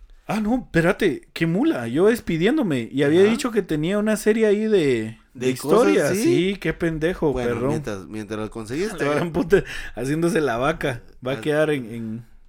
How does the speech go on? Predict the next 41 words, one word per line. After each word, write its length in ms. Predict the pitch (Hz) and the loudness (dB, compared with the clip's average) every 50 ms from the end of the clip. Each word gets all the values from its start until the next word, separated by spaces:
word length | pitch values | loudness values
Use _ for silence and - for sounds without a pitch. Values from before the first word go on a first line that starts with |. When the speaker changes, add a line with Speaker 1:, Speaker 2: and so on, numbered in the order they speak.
| - - _ _ _ _ _ _ _ - | -20 -20 _ _ _ _ _ _ _ -20
Speaker 2:
en 120 | 120 107 104 | -14 -10 -8
Speaker 1:
definitivamente, 840 | 123 127 147 139 143 143 143 165 170 165 160 165 175 180 185 165 135 | -6 -4 -4 -2 -2 -2 0 0 0 -2 -2 -4 -4 -4 -2 -2 -2
Speaker 2:
stand-by. 640 | 123 131 - 175 151 - - - 196 - - - 120 | -2 -4 -4 -4 -6 -6 -8 -8 -8 -8 -8 -10 -8
Speaker 1:
no, 140 | 127 147 180 | -6 -4 -4
<laughs> 0 | |
no, 120 | 214 240 247 | -2 -2 -2
no, 100 | 262 277 | -2 -2
no, 120 | 320 359 381 302 | -4 -4 -6 -8
no, 60 | - | -8
sí 120 | - 202 | -8 -4
los 160 | 202 208 196 | -4 -2 -2
voy 80 | 208 208 | 0 -2
a 20 | |
leer. 140 | 220 226 247 | -2 -2 -2
Speaker 2:
¿Sí 40 | 277 | -2
lo 60 | 214 | -4
voy 80 | 220 220 | -4 -4
a 40 | 220 | -6
leer? 100 | 180 120 - | -6 -8 -8
Ah, 140 | 98 107 104 | -8 -6 -6
va. 180 | 101 87 98 | -6 -6 -8
Speaker 1:
Sí, 140 | - 165 202 | -8 -10 -10
sí, 140 | 214 214 95 | -10 -10 -10
sí, 60 | - | -8
Speaker 2:
Oye, 140 | 101 113 117 | -8 -6 -6
Speaker 1:
sí. 40 | - | -6
Speaker 2:
pues, 320 | 104 95 104 - - - _ _ _ _ _ _ - _ _ _ - | -8 -10 -10 -12 -18 -20 _ _ _ _ _ _ -20 _ _ _ -10
mientras 420 | 123 139 175 202 - 202 185 - | -6 -4 -4 -2 -2 -2 -4 -4
te 80 | - 120 | -2 -2
voy 100 | 123 131 | -2 0
a 220 | 139 135 127 113 110 | 0 0 -2 -2 -4
leer 260 | 101 101 107 117 123 | -4 -2 -2 -2 -2
este, 440 | 131 135 135 - - 110 110 90 82 80 - - _ - - - - - - _ _ | -2 -4 -4 -6 -8 -8 -8 -10 -12 -16 -20 -20 _ -20 -20 -20 -20 -20 -20 _ _
esta 260 | - 240 - - 247 202 | -16 -12 -6 -2 -2 -2
pequeña, 840 | - 131 113 - - - 131 139 147 143 127 110 95 87 95 - - _ _ - | -2 -2 -4 -4 -4 -4 -4 -4 -4 -4 -4 -6 -6 -8 -12 -18 -20 _ _ -14
pequeña 320 | 92 95 - 131 127 113 | -14 -10 -10 -10 -10 -8
cosa 240 | - 131 117 123 98 | -6 -6 -6 -6 -8
que 80 | 104 | -10
encontré. 340 | 101 107 107 95 - - - - - | -12 -14 -16 -18 -20 -20 -20 -20 -20
Speaker 1:
Perdón. 240 | - 98 - 92 - _ _ - - - - - - - _ _ - | -20 -18 -18 -20 -20 _ _ -20 -20 -20 -20 -20 -20 -20 _ _ -10
Speaker 2:
Dice, 360 | 117 110 98 107 95 - | -8 -8 -6 -6 -8 -8